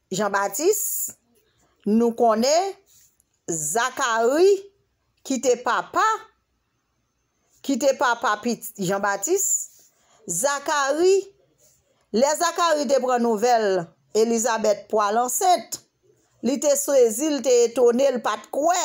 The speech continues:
Nou wè Bondye te fè l bèbè, li pa t janm pale.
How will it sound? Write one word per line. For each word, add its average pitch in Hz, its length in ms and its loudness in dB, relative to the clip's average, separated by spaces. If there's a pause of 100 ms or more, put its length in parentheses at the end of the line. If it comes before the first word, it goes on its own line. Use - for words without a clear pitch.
(1080)
Nou 277 280 4
wè 320 220 2
Bondye 247 420 2
te 247 140 2
fè 233 180 2
l 214 80 4
bèbè, 202 380 2 (580)
li 196 140 0
pa 190 160 -2
t 170 100 -6
janm 240 400 0
pale. 185 380 0